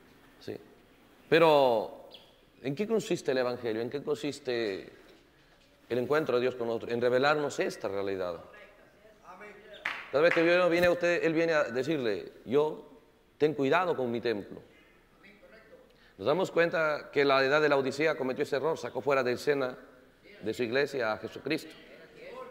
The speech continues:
Y eso le convirtió a ella,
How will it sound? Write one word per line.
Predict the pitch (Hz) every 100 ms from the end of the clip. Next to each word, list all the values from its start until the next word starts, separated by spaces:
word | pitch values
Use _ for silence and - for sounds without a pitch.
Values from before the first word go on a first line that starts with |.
| - - - - -
Y | - 147
eso | 170 165 202 202 -
le | 143
convirtió | 143 139 120 143
a |
ella, | 143 156 160 156